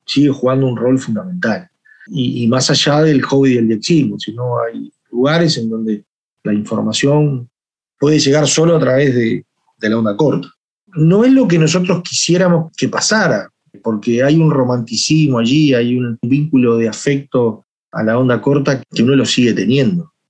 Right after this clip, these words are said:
Pero bueno, en definitiva, el avance tecnológico ha determinado que,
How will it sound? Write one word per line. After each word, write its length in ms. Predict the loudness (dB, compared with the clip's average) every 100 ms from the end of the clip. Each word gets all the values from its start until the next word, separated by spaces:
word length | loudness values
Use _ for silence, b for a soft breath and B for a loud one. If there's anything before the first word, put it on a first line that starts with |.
| -6
Pero 260 | 0 2 2
bueno, 420 | 2 0 -4 -8 _
en 120 | -6 -4
definitiva, 760 | 0 0 2 2 2 0 -2 -8 -6
el 280 | 0 2
avance 420 | 4 2 2 2 2
tecnológico 800 | 2 4 4 2 2 0 2 2
ha 80 |
determinado 720 | 2 2 0 0 0 0 0 -2
que, 180 | -6